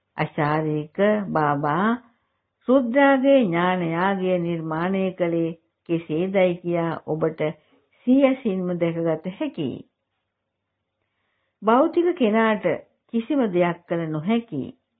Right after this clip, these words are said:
මේ මුළු පැරණි ලෝකෙම බිල්ලට දෙන අසීමිත බලයාගයයි. අන් සියල්ල ලෞකිකයාගේනුයි. ඒ දෙක අතර දිවා රෑමෙන් වෙනසක් තිබෙනවා.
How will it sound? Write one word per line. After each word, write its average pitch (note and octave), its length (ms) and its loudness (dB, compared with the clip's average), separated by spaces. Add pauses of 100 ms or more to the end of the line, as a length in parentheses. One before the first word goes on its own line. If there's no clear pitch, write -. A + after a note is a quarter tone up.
(1500)
මේ F3+ 200 4
මුළු E3+ 440 0
පැරණි F3 540 2
ලෝකෙම G#3 760 2
බිල්ලට F#3+ 460 0
දෙන E3+ 360 0 (220)
අසීමිත F#3 760 -2 (480)
බලයාගයයි. D3 1120 0 (1400)
අන් D#4+ 340 2
සියල්ල A3+ 380 4 (500)
ලෞකිකයාගේනුයි. F#3 1500 -2 (1400)
ඒ F3+ 160 0
දෙක E3 280 -4
අතර E3 640 -4
දිවා E3+ 480 0
රෑමෙන් F#3 680 0
වෙනසක් F3 520 -4
තිබෙනවා. D3+ 540 -4